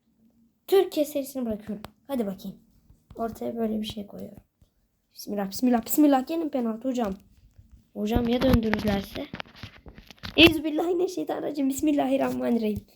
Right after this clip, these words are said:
Yapma be ya da. Oh, helal olsun hocam. Çok güzel pozisyon ver hocam. Fark açmalıyız. Şimdi son dakika doksan artı ikide falan gol atıyorlar. Oh.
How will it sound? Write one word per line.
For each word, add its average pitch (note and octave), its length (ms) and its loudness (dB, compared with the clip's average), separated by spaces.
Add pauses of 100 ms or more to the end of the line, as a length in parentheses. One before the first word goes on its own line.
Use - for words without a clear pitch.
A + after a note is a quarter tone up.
(920)
Yapma D4 360 2
be A3 60 2
ya G#3+ 260 -2
da. A3 200 -8 (1160)
Oh, E4+ 220 4 (220)
helal D4 300 2
olsun B3 340 2
hocam. G3+ 220 -4 (420)
Çok D4+ 220 0
güzel C4+ 180 -2
pozisyon B3+ 360 -2
ver A3 80 0
hocam. G#3+ 260 -2 (520)
Fark G#3+ 300 -6
açmalıyız. G3 640 -8 (1200)
Şimdi A3 400 -4
son G#3+ 240 -2
dakika G3 280 -4
doksan A3 320 -2
artı G#3+ 260 -4
ikide G3+ 240 -6
falan G3+ 280 -6
gol G3+ 120 -2
atıyorlar. F#3+ 380 -10 (960)
Oh. A#3+ 640 -2